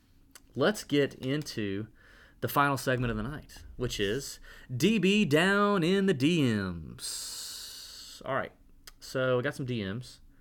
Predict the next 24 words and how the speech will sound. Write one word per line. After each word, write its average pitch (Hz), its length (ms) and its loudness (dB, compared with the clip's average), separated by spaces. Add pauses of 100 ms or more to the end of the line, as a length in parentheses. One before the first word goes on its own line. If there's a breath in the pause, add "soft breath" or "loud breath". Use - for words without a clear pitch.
(140 soft breath)
from 113 160 -6
some 101 160 -6
of 92 100 -6
you. 110 160 -6
Oh, 143 220 6 (320 loud breath)
one 156 160 0
of 165 80 2
them 147 160 2
was, 123 340 2
uh, 110 460 2 (1000)
I 123 100 -4
got 147 120 2
a 131 40 -2
bunch 123 220 -2
of 110 60 -8
people 104 280 -4
talking 101 300 -6
about 92 300 -6
the 95 60 -14
com-, 104 320 -6
commentary 101 640 -4
on 92 160 -6
the, 92 160 -6
uh, 87 160 -6